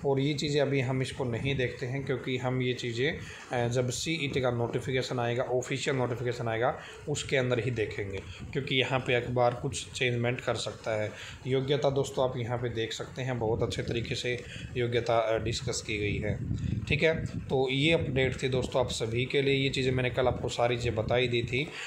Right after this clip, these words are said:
बाकी दोस्तों देखो, सीईटी का exam आपका जून के अगले कुछ महीनों में होना, दो हज़ार बाईस में exam पक्का होगा और जून के अगले कुछ महीनों में आपका exam हो जाएगा। तो यदि आप सीईटी exam की तैयारी कर रहे हैं,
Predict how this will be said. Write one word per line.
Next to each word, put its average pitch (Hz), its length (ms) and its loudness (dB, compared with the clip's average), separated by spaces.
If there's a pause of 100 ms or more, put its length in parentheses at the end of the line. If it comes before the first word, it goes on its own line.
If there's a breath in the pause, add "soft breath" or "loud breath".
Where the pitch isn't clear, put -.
(280 loud breath)
बाकी 135 300 4
दोस्तों 135 320 4
देखो, 131 160 4
सीईटी 131 420 2
का 123 120 6
exam 127 380 4
आपका 120 320 4
जून 123 320 2
के 131 120 2
अगले 120 360 4
कुछ 120 220 -2
महीनों 117 340 2
में 120 160 2 (400 loud breath)
होना, 139 560 6
दो 156 200 8
हज़ार 156 160 8
बाईस 143 320 8
में 139 120 4
exam 123 300 4
पक्का 123 260 2
होगा 120 340 4 (240 loud breath)
और 135 140 6
जून 143 260 4
के 147 120 4
अगले 139 340 6
कुछ 139 240 -2
महीनों 110 260 2
में 127 220 0
आपका 123 460 4
exam 107 300 2
हो 113 200 -2
जाएगा। 101 320 0 (460 loud breath)
तो 123 240 4
यदि 139 260 4
आप 143 220 6
सीईटी 131 720 0
exam 127 360 4
की 123 100 2
तैयारी 113 300 2
कर 117 180 0
रहे 117 240 0
हैं, 131 320 2